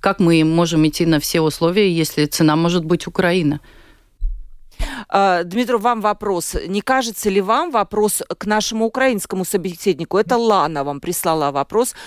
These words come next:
Speaker 2: что люди на Украине в парламенте просто попросят Зеленского уйти в отставку? Это первый вопрос. И тут я хотела бы за-, сослаться на республиканского сенатора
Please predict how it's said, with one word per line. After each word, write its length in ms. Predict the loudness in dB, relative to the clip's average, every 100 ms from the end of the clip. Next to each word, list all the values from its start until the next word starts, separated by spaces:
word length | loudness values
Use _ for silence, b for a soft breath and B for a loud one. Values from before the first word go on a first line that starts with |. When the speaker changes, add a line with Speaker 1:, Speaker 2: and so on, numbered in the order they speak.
| B B
Speaker 2:
что 360 | 0 2 2 2
люди 440 | 0 2 2 2
на 120 | 2 0
Украине 460 | 2 2 2 0
в 60 | -2
парламенте 640 | -2 0 0 -2 -4 -6
просто 560 | -2 0 0 0 0 0
попросят 640 | -2 0 0 0 0 0
Зеленского 680 | 2 2 0 -2 0 0 -2 B -8
уйти 560 | 0 2 0 0 2 2
в 120 | 0 -2
отставку? 800 | 0 -4 0 0 0 -4 -8 -4
Это 200 | -2 -4
первый 480 | 0 2 2 2 0
вопрос. 400 | 0 0 -4 -4
И 80 | -8
тут 200 | -4 -2
я 60 |
хотела 420 | 0 -2 2 2
бы 140 | 2 -2
за-, 140 | -4
сослаться 560 | -2 -2 0 0 -2 -2
на 80 | -2
республиканского 800 | -2 -2 -2 -2 -2 -2 -6 -8
сенатора 560 | -4 -2 0 0 0